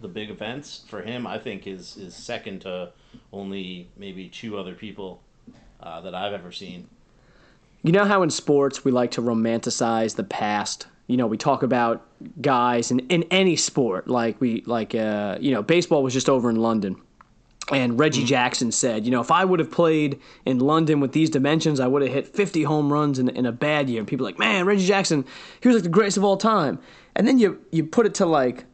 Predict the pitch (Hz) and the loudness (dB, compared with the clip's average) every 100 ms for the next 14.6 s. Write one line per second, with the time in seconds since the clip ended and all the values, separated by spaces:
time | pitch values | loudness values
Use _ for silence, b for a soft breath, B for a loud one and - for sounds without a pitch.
0 | _ 139 151 - 156 151 117 117 110 107 | _ 0 2 2 2 2 0 0 0 -2
1 | 120 113 104 104 - - 180 175 - - | -2 -2 -2 -6 -14 -4 -2 -2 -4 -6
2 | 156 156 92 - 113 92 - - _ - | -4 -2 -4 -6 -8 -8 -12 -20 _ -2
3 | 160 170 - 160 135 - 123 113 101 - | -2 -2 -2 0 -2 -2 -4 -4 -4 -8
4 | - _ _ 170 165 139 120 - 123 139 | -10 _ _ 0 2 0 -4 -6 -8 0
5 | 170 208 147 - - B B B _ 151 | 2 2 0 -4 -16 B B B _ 0
6 | 143 151 233 240 220 190 165 131 156 156 | 2 4 4 6 4 4 2 0 0 2
7 | 143 117 - - 135 139 131 131 127 127 | 2 0 -8 -4 0 2 2 2 2 2
8 | 123 120 120 _ _ - - - 156 156 | 2 0 -4 _ _ -20 -8 0 2 2
9 | 156 147 151 151 - 143 147 143 - - | 2 2 0 -2 -4 -2 0 0 -2 -2
10 | 160 139 123 131 127 110 92 - b b | 2 2 4 4 2 2 -4 -8 b b
11 | b b _ 123 - 147 123 - 143 135 | b b _ 0 2 2 2 0 2 2
12 | 147 147 123 127 123 127 123 117 113 131 | 0 2 2 2 0 0 -2 -2 0 2
13 | 131 120 107 - 131 - - 131 117 117 | 4 2 -2 0 0 0 -4 -4 -2 -4
14 | 101 - 110 98 90 151 | -4 -4 -4 -4 -6 -8